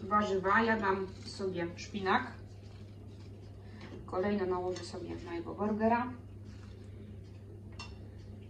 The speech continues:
Kawałek pomidorka, papryki,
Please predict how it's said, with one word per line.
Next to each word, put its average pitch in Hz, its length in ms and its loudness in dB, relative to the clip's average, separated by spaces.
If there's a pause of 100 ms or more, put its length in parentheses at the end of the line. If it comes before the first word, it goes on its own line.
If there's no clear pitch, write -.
(180)
Kawałek 214 440 6
pomidorka, 233 880 4 (1500)
papryki, 202 760 -2